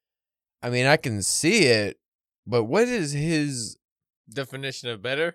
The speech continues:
Speaker 1: Yeah, like, what is, what does he
Speaker 2: See,
Speaker 1: think
Speaker 2: I would
Speaker 1: makes him
Speaker 2: think
Speaker 1: better?
Speaker 2: more, like, more pretentious than <laughs> any other, you know,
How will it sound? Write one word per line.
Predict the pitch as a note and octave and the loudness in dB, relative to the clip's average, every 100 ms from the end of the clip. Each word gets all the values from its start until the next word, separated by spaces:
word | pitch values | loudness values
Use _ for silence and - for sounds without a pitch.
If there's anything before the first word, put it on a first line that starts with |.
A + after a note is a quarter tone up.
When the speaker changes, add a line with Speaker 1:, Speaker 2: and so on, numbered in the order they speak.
| - | -8
Speaker 1:
Yeah, | A#2+ A#2 A#2+ A#2 G#2+ F#2+ E2+ E2 | -10 -4 0 2 4 2 2 0
like, | G#2 G#2 | -2 -4
what | B2 C3+ D#3+ F3 | -2 2 4 2
is, | E3+ - | -8 -6
what | C#3+ | -6
does | F3 D#3+ | -4 -8
he | C#3 C#3+ C#3 | -8 -8 -8
Speaker 2:
See, | - | -2
Speaker 1:
think | A#2+ F3+ | -2 0
Speaker 2:
I | D#3 | 4
would | F3+ | 4
Speaker 1:
makes | F3+ | 4
him | A#2+ | 0
Speaker 2:
think | G#2+ | 4
Speaker 1:
better? | A#2 G#2+ | 4 4
Speaker 2:
more, | C3+ | 2
like, | C3 A2 | 0 -2
more | C#3+ D3 | 0 -2
pretentious | A2+ C3 A2 - D#3 D3 C3 A#2 | -2 -6 -6 -6 -6 -4 -8 -10
than | - G2 F#2+ F#2+ F#2+ G2+ - | -8 -8 -8 -14 -20 -20 -20
<laughs> | - | -6
any | D#3+ E3 C#3+ C#3+ | -2 -2 -2 0
other, | D#3 C3 C3+ | 0 0 -2
you | C#3 C3 | -4 -4
know, | A#2+ A2 | -4 -6